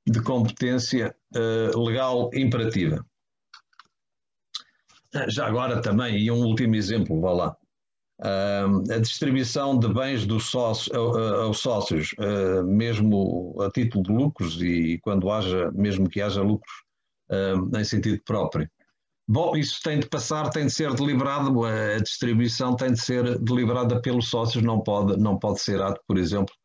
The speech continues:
da, da, tão só da administração. A administração executará. Claro que há, há, há a figura do adiantamento de lucros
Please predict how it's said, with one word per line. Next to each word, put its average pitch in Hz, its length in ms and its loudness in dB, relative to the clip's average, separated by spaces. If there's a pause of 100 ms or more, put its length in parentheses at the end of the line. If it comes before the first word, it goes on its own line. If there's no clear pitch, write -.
(400)
da, 98 460 2
da, 90 640 0 (540)
tão 95 120 -2
só 101 220 -2
da 95 120 0
administração. 87 600 -2 (420)
A 98 60 -4
administração 110 400 0
executará. 107 560 -2
Claro 147 380 -2
que 127 320 0
há, 104 80 0
há, 104 560 0
há 101 160 -2
a 101 40 -2
figura 107 380 0
do 101 160 2
adiantamento 98 560 0
de 107 80 4
lucros 113 300 0